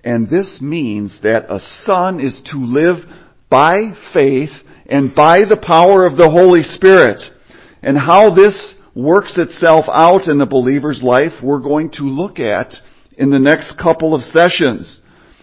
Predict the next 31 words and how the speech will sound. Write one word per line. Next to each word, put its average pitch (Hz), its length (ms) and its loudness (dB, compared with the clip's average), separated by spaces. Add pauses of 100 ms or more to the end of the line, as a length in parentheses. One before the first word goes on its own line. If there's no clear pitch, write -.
(140)
For 160 120 0
now, 180 500 4 (380)
it's 147 240 -4
sufficient 165 540 -4
to 139 80 -6
say 143 300 2
that 143 200 4
if 143 100 -2
a 135 80 -4
believer 175 560 -4
puts - 380 -6
himself 147 680 -2
back 170 460 2 (360)
under 160 600 0 (200)
living 170 460 0
according 165 520 -4
to 143 120 -16
the 160 100 -2
law, 147 520 2 (120)
he 196 220 -4
is 175 180 2
going 180 360 0
to 175 100 -8 (120)
fail. 190 560 2 (480)
And 139 140 0
he 147 140 -4
is 165 160 2
going 180 320 -2
to 185 100 -8
become 165 400 -2
discouraged 156 760 2